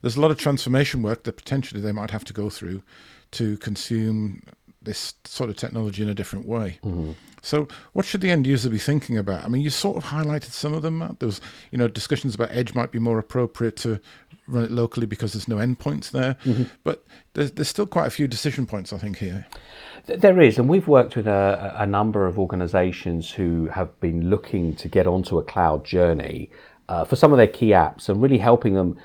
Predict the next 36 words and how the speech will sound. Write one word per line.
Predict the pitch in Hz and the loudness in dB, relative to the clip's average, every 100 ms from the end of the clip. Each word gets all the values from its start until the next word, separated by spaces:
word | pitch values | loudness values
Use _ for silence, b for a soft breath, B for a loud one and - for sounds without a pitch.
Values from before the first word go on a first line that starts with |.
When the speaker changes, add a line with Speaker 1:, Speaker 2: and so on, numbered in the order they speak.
| B B B - | B B B -14
Speaker 2:
to | - 98 90 90 85 85 | -2 0 2 2 0 -2
make | 101 113 123 | 2 2 2
the | 98 | -4
decision | 92 104 95 92 | -6 -6 -2 0
on | 87 | 0
what | 92 95 | 0 -2
to | - | -2
move | 95 90 85 80 80 | -2 0 0 0 -4
and, | - 85 78 | -8 -8 -8
and, | - 90 | -10 -12
and | 95 90 | -8 -6
when. | 90 80 | -4 -4
And | 80 | -4
so | - 101 | 4 4
what | 104 123 | 6 2
we | 110 - _ _ | 0 -6 _ _
generally | - 151 190 131 85 | 0 2 4 2 2
follow | - 87 | 2 4
at | |
a | 90 | 4
very | 101 95 | 4 2
high | - 101 | 2 0
level | 92 90 87 | 2 2 0
methodology | 85 78 90 101 95 87 82 | -4 -4 -2 0 0 0 -2
is | 80 | -4
to | - | -6
start | - - 110 107 | -4 2 4 4
out | 101 87 78 | 2 -2 -2
with | 90 - | -6 0
them | 87 80 | -2 0
doing | 95 85 | -2 -2
a | |
discovery | 82 - - 95 76 | -4 -6 -2 -2 -2
process | 69 78 71 60 - | -8 -8 -6 -8 -8
to, | 80 | -8
so | 76 87 | 0 0